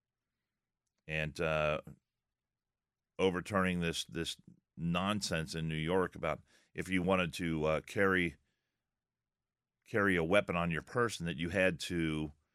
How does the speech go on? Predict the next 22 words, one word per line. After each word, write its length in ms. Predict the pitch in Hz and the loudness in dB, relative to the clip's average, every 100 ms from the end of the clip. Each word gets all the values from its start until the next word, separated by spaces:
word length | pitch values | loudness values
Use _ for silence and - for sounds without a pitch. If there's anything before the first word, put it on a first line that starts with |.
| _ - 73 | _ -20 -6
jump 340 | 104 107 - | 0 0 0
through 160 | 101 92 | -2 2
the 140 | 95 | 2
additional 680 | 80 73 117 131 - 92 78 | 0 0 2 2 0 -2 -4
hoops 480 | 78 69 - - - _ _ _ _ _ _ _ _ _ _ - | -4 -6 -8 -16 -20 _ _ _ _ _ _ _ _ _ _ 2
of 160 | 92 | 4
explaining 600 | 87 - - 98 95 90 | 2 -4 -4 0 2 2
to 160 | - 85 | -2 -2
a 60 | 82 | 0
government 540 | 95 87 90 82 71 | 0 2 0 -2 0
body 480 | 90 98 87 76 - _ | 0 2 0 -2 -6 _
why, 800 | - 82 98 110 92 78 80 85 _ _ _ _ _ _ _ _ _ _ _ _ _ _ - | -8 0 2 4 2 4 2 0 _ _ _ _ _ _ _ _ _ _ _ _ _ _ -4
uh, 120 | 90 | 0
you 200 | 85 95 | 2 2
felt 340 | 85 98 95 87 | -2 2 2 2
you 180 | 87 82 | -2 0
had 240 | 87 80 | 0 0
the 80 | 82 | -2
need 240 | 82 78 | -2 -4
to 80 | - | -8
do 240 | 76 101 | 0 2
that. 240 | 82 60 | 2 -4